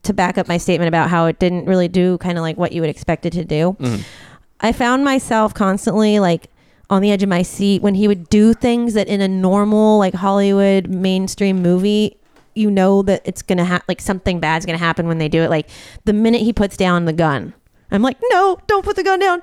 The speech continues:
Speaker 1: Pick it up. They're gonna get it." And you think, like, "Oh, they're gonna get him the minute
Speaker 2: Mm-hmm.
Speaker 1: he puts the, he turns his back." But
Speaker 2: Mm-hmm.
Speaker 1: it doesn't go there. You know
Speaker 2: Mm-hmm.
Speaker 1: what I mean? It's
Speaker 2: Oh,
Speaker 1: just,
Speaker 2: yeah?
Speaker 1: like, way more, yeah, there's, like, a realism to it that keeps it way more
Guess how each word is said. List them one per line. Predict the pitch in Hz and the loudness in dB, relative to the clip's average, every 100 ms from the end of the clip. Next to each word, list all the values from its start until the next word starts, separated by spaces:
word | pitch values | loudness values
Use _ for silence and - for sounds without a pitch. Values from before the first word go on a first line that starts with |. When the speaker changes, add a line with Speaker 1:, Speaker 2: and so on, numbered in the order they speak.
| - | 0
Speaker 1:
Pick | 415 | 0
it | 392 | 2
up. | 403 | 0
They're | 349 349 | 0 0
gonna | 349 | 0
get | 330 339 | 0 0
it." | 254 | 0
And | 262 | -4
you | 262 | -2
think, | 269 262 | -2 -2
like, | 247 233 | -2 0
"Oh, | 269 269 | 0 2
they're | 247 | 2
gonna | 247 233 | 0 -2
get | 202 214 | 0 0
him | 254 220 | 0 -2
the | 214 | -2
minute | 214 220 | -2 -2
Speaker 2:
Mm-hmm. | |
Speaker 1:
he | 214 | -2
puts | 214 208 | -2 -2
the, | 214 - | -4 -4
he | 214 | -4
turns | 208 214 202 | -2 -2 -2
his | 190 | -4
back." | 185 247 202 190 | -4 -2 -2 -2
But | 123 113 | -4 -2
Speaker 2:
Mm-hmm. | 107 95 - - | -6 -12 -18 -6
Speaker 1:
it | 233 233 | -4 0
doesn't | 302 285 214 | 0 -2 0
go | 233 254 | 2 2
there. | 196 151 - - | 0 -2 -6 -4
You | 127 | -2
know | 226 | 0
Speaker 2:
Mm-hmm. | |
Speaker 1:
what | 226 | 0
I | 220 | 0
mean? | 226 262 | 0 0
It's | 240 226 | 0 0
Speaker 2:
Oh, | |
Speaker 1:
just, | 214 269 262 | 0 0 0
Speaker 2:
yeah? | |
Speaker 1:
like, | 247 | -2
way | 220 214 226 226 | 0 0 2 2
more, | 220 214 214 214 208 190 | 2 2 2 2 0 -2
yeah, | 226 277 202 | -2 0 0
there's, | 185 202 | -2 -2
like, | 196 | -2
a | 196 | 0
realism | 220 220 196 180 | 2 2 0 -2
to | 180 202 190 | -2 2 2
it | 185 | 0
that | 180 180 - - - - - | 0 -2 -4 -16 -20 -20 -10
keeps | - 220 - - | -2 -2 -2 0
it | 202 - - | 2 0 -4
way | 202 208 214 220 220 | -4 0 2 2 2
more | 214 208 202 196 - | 2 2 2 0 -2